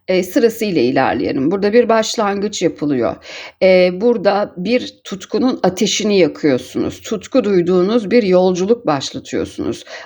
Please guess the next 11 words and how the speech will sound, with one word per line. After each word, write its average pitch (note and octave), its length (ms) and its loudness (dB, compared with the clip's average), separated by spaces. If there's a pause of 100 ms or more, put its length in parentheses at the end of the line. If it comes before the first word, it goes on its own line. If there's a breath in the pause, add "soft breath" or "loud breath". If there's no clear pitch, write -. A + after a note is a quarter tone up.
(100)
Özgüvenle, E3 920 2 (180)
cesaretle, F#3 960 0 (200 loud breath)
yaratıcı F#3+ 460 0
eylem F#3 560 2
gücü, E3+ 240 -2
yaratıcı F3+ 540 0
zeka F#3 480 -2
çok - 280 0
güçlü D#3+ 300 -4
çalışıyor A#2+ 580 -2
burada. C3 360 -2